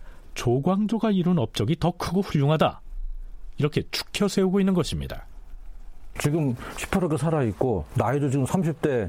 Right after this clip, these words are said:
Speaker 2: 초반에 불과한 조광조를 이렇게 치켜 세운다는 거는 좀 너무 좀 오버한 것인데, 역시 항상 어떤 사람이 새로운 샛별로 막 등장하면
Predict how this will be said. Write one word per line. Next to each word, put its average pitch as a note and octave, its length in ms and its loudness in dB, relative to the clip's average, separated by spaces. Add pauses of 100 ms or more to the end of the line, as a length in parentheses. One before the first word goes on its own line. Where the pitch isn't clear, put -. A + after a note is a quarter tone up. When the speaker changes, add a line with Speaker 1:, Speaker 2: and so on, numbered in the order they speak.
Speaker 2:
초반에 D#3 380 2
불과한 G#2+ 420 2
조광조를 G2 760 2 (300)
이렇게 B2+ 260 2
치켜 C3+ 300 -2
세운다는 A2 640 2
거는 F#2+ 220 2
좀 C3 180 2
너무 G2+ 300 2
좀 A2+ 120 2
오버한 A2 360 2
것인데, F2+ 500 2 (680)
역시 A#2 220 0
항상 E3+ 360 2
어떤 C#3+ 240 0
사람이 C#3+ 320 2
새로운 E3 380 2
샛별로 D#3 500 0
막 B2+ 140 -2
등장하면 A#2 680 2